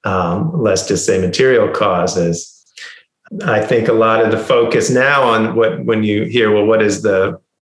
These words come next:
the value we place on, on a contemporary artist?" it's often this idea of transgressive. You know, this is often, hear this in these award ceremonies when they're trying to explain why this artist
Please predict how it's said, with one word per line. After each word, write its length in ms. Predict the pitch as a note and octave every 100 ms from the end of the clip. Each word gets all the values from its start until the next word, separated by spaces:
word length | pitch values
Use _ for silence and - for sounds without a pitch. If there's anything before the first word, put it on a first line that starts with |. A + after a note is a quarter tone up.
| _
the 180 | - G2
value 640 | G2+ G#2+ G#2+ G#2+ G2+ G2+
we 120 | G2
place 500 | F2 - G#2+ G2+ -
on, 440 | G#2+ F#2+ F#2 F#2 E2
on 260 | G2 F2+ F2+
a 100 | F2+
contemporary 540 | G#2 G2+ B2 - G#2
artist?" 560 | G2 F#2+ F#2 F#2 F#2 -
it's 280 | G2+ - -
often 420 | A2 G#2+ B2 G#2
this 240 | G2+ F#2+
idea 400 | - G2 G#2 G#2
of 80 | F#2
transgressive. 1400 | - A#2+ G#2+ G2+ G2 F2+ - E3+ A#2 A#2+ - - F2+ - - _ _ _ _ _ - -
You 100 | G#2+
know, 240 | F#2+ F#2+
this 260 | F#2 G2 -
is 220 | G2+ G2 A2+
often, 480 | G#2 G#2 - G#2+
hear 240 | A2+ B2 A#2
this 320 | A#2 A2 -
in 140 | G#2+
these 220 | G#2 G#2+ A2+
award 440 | A2 B2+ D3 C#3+
ceremonies 800 | - C3 A#2+ A#2 A2+ A#2 A2+ A2
when 160 | A2+
they're 140 | A2 G#2
trying 360 | - A2 A2 A2
to 100 | A2
explain 680 | G#2+ - A#2+ A2+ G#2+ G#2+
why 360 | G#2 G#2 G#2+ G2+
this 220 | G2+ -
artist 640 | G#2+ G2+ G2+ G2 - -